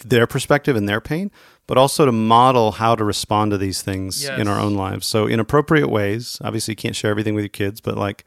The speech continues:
Speaker 1: in appropriate ways, like, I apologize if I,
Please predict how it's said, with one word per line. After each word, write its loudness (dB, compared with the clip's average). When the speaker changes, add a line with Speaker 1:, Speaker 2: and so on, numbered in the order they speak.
Speaker 1:
in 2
appropriate 2
ways, 0
like, -4
I 2
apologize 2
if -2
I, 4